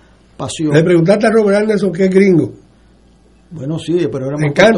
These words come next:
Speaker 1: corto.
Speaker 2: te encanta bregar con los gringos, me encanta
Speaker 1: No,
Speaker 2: con nada.
Speaker 1: yo,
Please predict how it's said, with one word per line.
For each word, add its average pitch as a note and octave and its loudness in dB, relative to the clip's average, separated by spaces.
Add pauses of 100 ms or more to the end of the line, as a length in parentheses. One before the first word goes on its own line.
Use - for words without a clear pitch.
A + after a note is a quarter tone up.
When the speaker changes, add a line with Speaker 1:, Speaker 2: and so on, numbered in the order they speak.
(100)
Speaker 1:
corto. F#3 2
Speaker 2:
te F3 0
encanta F#3+ 2
bregar F3 2
con F3+ 0
los E3 2
gringos, E3+ 2
me C#3+ -2
encanta E3+ -2
Speaker 1:
No, E3 0
Speaker 2:
con D#3+ 0
nada. D#3+ 2
Speaker 1:
yo, D3 -4